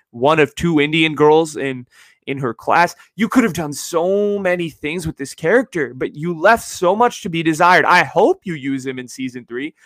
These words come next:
I have a whole backstory written for him, which we'll get into later in my second half of the show. Mindy, I am truly disappointed with the way you use Manish. But the second character that I think you just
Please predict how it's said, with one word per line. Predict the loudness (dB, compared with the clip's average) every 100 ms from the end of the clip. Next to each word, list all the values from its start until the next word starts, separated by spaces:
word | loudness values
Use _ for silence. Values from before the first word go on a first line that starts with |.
| _
I | 0 2
have | 2
a | 2
whole | 2 2
backstory | 0 0 -4 -4 -2 0
written | -2 -6
for | -10 -6 -6
him, | -6 -8
which | -6
we'll | -2 2
get | 2
into | 2 0 -2
later | 2 2 2 -2
in | 0
my | -4
second | -4 -8 -6
half | -6 -6
of | -8
the | -12
show. | -8 -6 -8 _ _ _ _
Mindy, | -2 0 -2 -4 _ _ _ _
I | 4 6
am | 4 2 -2 -12 _ _ _
truly | -14 -6 0 0 0 -2 -4 -14 _ _ _ -2
disappointed | -2 -2 -8 -6 -4 -4
with | -6
the | -6
way | -2 -2
you | -2
use | -4 -8 -10
Manish. | -12 -12 -14 -18 _ _ _
But | 2
the | 2
second | 0 0 2 0 -2 -4 _ _
character | 2 2 2 -4 -4 -6 _ 0
that | 2
I | 2 0
think | 0 -4 -4 -12 _ _ _ _ _ _ _ _ _ _ _ _ _ _
you | -8 -6 -4
just | 2 0 0 -14